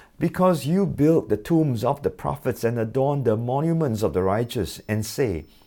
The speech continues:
'If we had lived in the days of our father, we would not have been partakers with them in the blood of the prophets.' Therefore you are witnesses against yourselves,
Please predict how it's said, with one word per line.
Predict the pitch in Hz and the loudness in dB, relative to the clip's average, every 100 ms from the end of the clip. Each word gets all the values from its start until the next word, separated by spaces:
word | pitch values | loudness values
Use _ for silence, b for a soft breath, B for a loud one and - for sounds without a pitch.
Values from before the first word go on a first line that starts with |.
| b b | b b
'If | 220 220 | -2 0
we | 165 | -2
had | 127 - | 0 -2
lived | 127 151 147 | 0 0 0
in | 131 | -2
the | 110 | -2
days | 104 117 123 110 | 0 0 0 -2
of | 92 | -2
our | 90 | -2
father, | 95 143 - 90 82 - B B B | -2 -4 -4 -2 -4 -4 B B B
we | 127 170 | -2 0
would | 143 123 | 2 2
not | 135 104 | 0 0
have | 104 95 | -2 0
been | 98 92 | -2 -2
partakers | 90 90 139 143 143 - | -4 -2 -2 0 -2 -2
with | 98 78 | -6 -4
them | 85 80 78 - | -4 -4 -6 -8
in | 107 101 | -4 -2
the | |
blood | 92 101 113 98 | 0 0 0 0
of | 87 | -4
the | - | -6
prophets.' | - 98 - 67 - - b b b b b b | -6 -8 -8 -10 -12 -20 b b b b b b
Therefore | 87 120 127 127 110 | 0 2 2 2 2
you | 117 113 | 2 2
are | 104 | 2
witnesses | 110 117 143 - 135 - 123 87 | 0 0 0 0 -4 -2 -4 -2
against | 98 101 110 101 | 0 0 0 -2
yourselves, | 98 87 - - - - - | -2 -4 -4 -4 -4 -8 -18